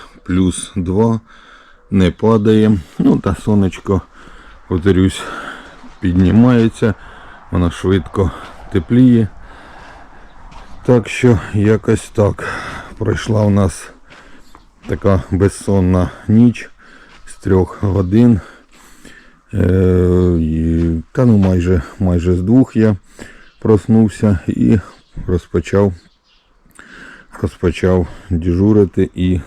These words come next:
топити. Е, трішечки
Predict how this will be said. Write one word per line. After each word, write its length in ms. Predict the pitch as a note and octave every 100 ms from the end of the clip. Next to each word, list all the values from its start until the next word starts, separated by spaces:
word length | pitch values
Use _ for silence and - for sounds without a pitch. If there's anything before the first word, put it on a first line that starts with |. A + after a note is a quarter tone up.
| -
топити. 600 | F2+ E2 E2 D#2+ - D2+ - - - - - - - - - - _ -
Е, 880 | G2 F#2+ F#2+ F#2 F2+ F2 F#2 F#2 E2 _ _ _ -
трішечки 800 | A2 G2+ G#2 - - G#2 G3